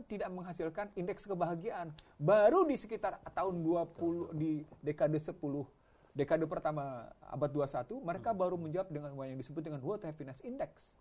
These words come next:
Speaker 2: Ya.
Speaker 1: Dan kemudian kita ikut-ikutan juga indeks kebahagiaan yang diterbitkan oleh B P S posisinya.
Speaker 2: Hmm.
Speaker 1: Dalam bahasa yang sederhana, itu kan berarti selama sekian abad,
Speaker 2: So, iya.
Speaker 1: mereka tidak ketemu dengan apa yang disebut dengan kebahagiaan.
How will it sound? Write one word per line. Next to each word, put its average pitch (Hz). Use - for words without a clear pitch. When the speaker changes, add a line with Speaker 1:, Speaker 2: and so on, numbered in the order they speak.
Speaker 2:
Ya. 98
Speaker 1:
Dan 156
kemudian 196
kita 233
ikut-ikutan 185
juga 202
indeks 170
kebahagiaan 156
yang 160
diterbitkan 143
oleh 139
B 143
P 208
S 151
posisinya. 127
Speaker 2:
Hmm. 95
Speaker 1:
Dalam 233
bahasa 247
yang 233
sederhana, 269
itu 311
kan 403
berarti 359
selama 370
sekian 302
abad, 208
Speaker 2:
So, -
iya. 160
Speaker 1:
mereka 254
tidak 285
ketemu 262
dengan 208
apa 208
yang 190
disebut 185
dengan 180
kebahagiaan. 196